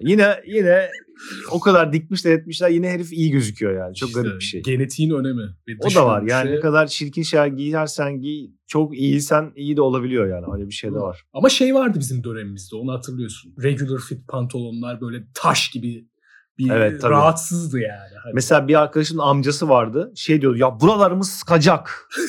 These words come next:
Speaker 1: Başka türlü rahat etmiyorum. Yani sıkacak buralarımı," falan diyordu böyle. Allah Allah, yani bu nasıl rahat olabilir falan.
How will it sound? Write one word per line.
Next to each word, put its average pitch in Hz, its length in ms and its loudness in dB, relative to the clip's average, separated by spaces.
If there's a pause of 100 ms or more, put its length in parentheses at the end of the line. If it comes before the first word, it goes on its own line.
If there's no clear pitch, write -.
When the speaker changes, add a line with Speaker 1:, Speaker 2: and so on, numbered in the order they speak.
(220)
Speaker 1:
Başka 165 320 4
türlü 190 180 4
rahat 175 280 4
etmiyorum. 143 480 0
Yani 131 200 -2
sıkacak 180 680 2
buralarımı," 135 440 4
falan 127 360 -4
diyordu 107 320 -8
böyle. 117 140 -10
Allah 214 320 -6
Allah, 170 160 2
yani 147 180 -2
bu 151 60 -6
nasıl 190 280 -4
rahat 147 240 4
olabilir 107 340 -4
falan. 104 220 -14